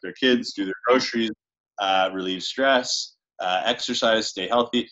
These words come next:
So it's, it's a, what is the value of a bike? Is it just the dollar value, or is it the value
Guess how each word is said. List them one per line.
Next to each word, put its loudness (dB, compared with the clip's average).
So -2
it's, -2
it's 2
a, 2
what 0
is 2
the -4
value 4
of -4
a -6
bike? 0
Is -6
it -8
just -2
the -4
dollar 4
value, 2
or -2
is -2
it -20
the -12
value 2